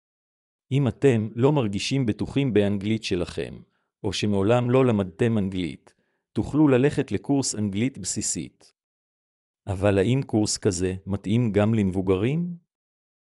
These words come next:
האם קורס אנגלית בסיסית מתאים גם למבוגרים? לא כל קורס לימודי אנגלית בסיסית למתחילים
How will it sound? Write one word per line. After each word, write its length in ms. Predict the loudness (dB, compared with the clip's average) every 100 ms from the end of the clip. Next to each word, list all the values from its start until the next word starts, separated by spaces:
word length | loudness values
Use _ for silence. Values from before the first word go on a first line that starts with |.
| _ _ -6
האם 300 | 0 0 0
קורס 400 | 2 2 0 -2
אנגלית 440 | -4 0 -2 -2
בסיסית 600 | -8 -6 -2 0 -2 -4 -4
מתאים 500 | -4 0 0 0 2
גם 220 | 2 4
למבוגרים? 760 | 2 2 2 2 2 -8 -16 -20 _ _ _ _ _ _ _ _ _ 2
לא 180 | 2 4
כל 200 | 4 2
קורס 320 | 2 -2 -2 -2
לימודי 480 | -2 -2 2 2
אנגלית 400 | 2 -2 -2 -4
בסיסית 560 | -6 -8 -6 -2 -2 -2
למתחילים 720 | -2 -2 -4 -4 -2 -2 -4